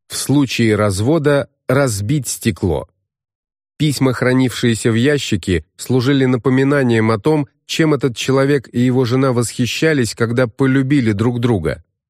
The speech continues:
Когда между ними возникают ссоры или конфликты, один из супругов обязательно говорит: «Не пора ли нам разбить стекло?»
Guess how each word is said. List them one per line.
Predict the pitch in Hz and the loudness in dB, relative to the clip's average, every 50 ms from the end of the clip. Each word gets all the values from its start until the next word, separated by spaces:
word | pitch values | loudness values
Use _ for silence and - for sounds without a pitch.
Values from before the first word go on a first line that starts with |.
| _ _ _ _ _ _ _ _ _ _ - | _ _ _ _ _ _ _ _ _ _ -2
Когда | - 113 117 117 123 123 | -2 0 2 2 2 2
между | 123 120 110 104 107 120 | 2 2 2 2 0 2
ними | 123 123 120 120 | 2 2 2 2
возникают | 117 110 113 101 113 120 107 - 120 117 113 110 98 - | 2 2 2 2 0 0 0 2 2 2 2 0 -2 -4
ссоры | - - - 127 120 110 113 107 | -6 -2 0 2 2 2 2 0
или | - 117 107 110 | 0 0 0 0
конфликты, | 95 - 110 113 107 - - 151 156 - - - 98 90 - _ _ _ - | 0 0 0 -2 -2 -2 -2 -2 -2 -2 -2 -2 -2 -2 -2 _ _ _ -4
один | - 151 160 175 175 165 | -2 0 0 2 0 0
из | 147 - | 0 -2
супругов | - - 156 139 160 175 165 160 147 - - | -2 -4 -2 -2 0 0 0 0 -2 -2 -2
обязательно | - 139 139 143 131 139 139 131 - 135 127 127 123 | -2 0 0 0 2 0 0 0 0 0 0 0 0
говорит: | 113 120 123 120 123 117 104 82 - - - _ _ _ _ _ _ _ _ - | 0 0 2 2 2 0 0 -2 -4 -8 -16 _ _ _ _ _ _ _ _ -2
«Не | 98 107 117 123 107 | 0 2 2 2 2
пора | - 120 113 120 147 180 | 0 0 0 2 2 0
ли | 190 180 170 | 0 0 0
нам | 160 156 160 156 156 151 143 - _ | 2 2 2 2 0 0 -2 -4 _
разбить | - 127 143 139 127 113 113 117 127 135 120 - | -2 0 0 0 0 -2 -2 -2 -2 -2 -2 -4
стекло?» | - - - - 160 151 - 120 92 73 65 - | -8 -6 -4 -4 -2 -2 0 0 0 -2 -2 -6